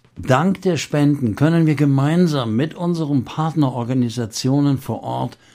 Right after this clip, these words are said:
Menschen in armen Ländern des Südens dabei unterstützen, das Land, auf dem sie leben, zu bebauen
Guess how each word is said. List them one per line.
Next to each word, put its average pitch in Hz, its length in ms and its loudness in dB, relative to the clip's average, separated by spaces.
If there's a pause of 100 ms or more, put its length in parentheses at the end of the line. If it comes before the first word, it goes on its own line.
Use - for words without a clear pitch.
(220)
Menschen 175 440 2
in 131 200 -2
armen 143 460 0
Ländern 151 440 0
des 117 200 -4
Südens 156 520 0
dabei 135 380 0
unterstützen, 131 800 0 (280)
das 104 240 -6
Land, 151 360 2
auf 135 140 -6
dem 139 180 0
sie 123 140 2
leben, 120 540 0
zu 104 200 -10
bebauen 110 600 0